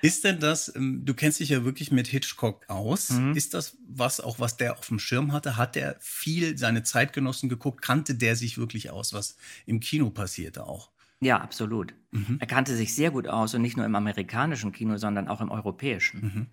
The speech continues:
Speaker 2: Weil ich gerade noch mal über einen seiner Filme gelesen habe, Vertigo, dass er die Geschichte gekauft hat, weil dieses Autorenteam, das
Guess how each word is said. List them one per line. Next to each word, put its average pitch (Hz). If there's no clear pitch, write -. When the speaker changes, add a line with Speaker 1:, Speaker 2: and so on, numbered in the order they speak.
Speaker 2:
Weil 120
ich -
gerade 131
noch 131
mal 127
über 117
einen 123
seiner 113
Filme 127
gelesen 110
habe, 104
Vertigo, 113
dass 117
er 117
die 110
Geschichte 127
gekauft 131
hat, 139
weil 127
dieses 120
Autorenteam, 110
das -